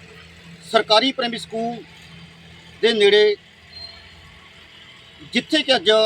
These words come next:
ਨਗਰ ਦੀ ਸਮੂਹ ਗ੍ਰਾਮ ਪੰਚਾਇਤ, ਨਗਰ ਦੇ ਪਤਵੰਤੇ ਸੱਜਣ ਤੇ ਨਗਰ ਦੇ ਨੌਜਵਾਨਾਂ ਵੱਲੋਂ ਨੌਜਵਾਨ ਪੀੜ੍ਹੀ ਨੂੰ ਨਸ਼ਿਆਂ ਤੋਂ ਰਹਿਤ ਕਰਨ ਦੇ ਮਕਸਦ ਦੇ ਨਾਲ ਤੇ ਖੇਡਾਂ ਵੱਲ ਪ੍ਰੇਰਿਤ ਕਰਨ ਵਾਸਤੇ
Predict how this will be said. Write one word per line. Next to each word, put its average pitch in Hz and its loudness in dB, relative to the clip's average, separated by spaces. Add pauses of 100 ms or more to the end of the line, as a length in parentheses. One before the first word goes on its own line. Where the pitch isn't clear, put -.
(1200)
ਨਗਰ 214 -2
ਦੀ 247 -2
ਸਮੂਹ 233 -6
ਗ੍ਰਾਮ 202 0
ਪੰਚਾਇਤ, 208 -2 (840)
ਨਗਰ 208 0
ਦੇ 254 2
ਪਤਵੰਤੇ 208 -6
ਸੱਜਣ 208 -4 (960)
ਤੇ 262 0
ਨਗਰ 254 0
ਦੇ 269 0
ਨੌਜਵਾਨਾਂ 226 0
ਵੱਲੋਂ 180 -2 (2000)
ਨੌਜਵਾਨ 233 2
ਪੀੜ੍ਹੀ 277 -2
ਨੂੰ 233 -4
ਨਸ਼ਿਆਂ 254 -2
ਤੋਂ 247 -4
ਰਹਿਤ 240 4
ਕਰਨ 226 -2
ਦੇ 220 -4
ਮਕਸਦ 180 -4
ਦੇ 226 -2
ਨਾਲ 175 2 (760)
ਤੇ 262 0
ਖੇਡਾਂ - 0
ਵੱਲ 220 0 (100)
ਪ੍ਰੇਰਿਤ 254 0
ਕਰਨ 220 -4
ਵਾਸਤੇ 202 -4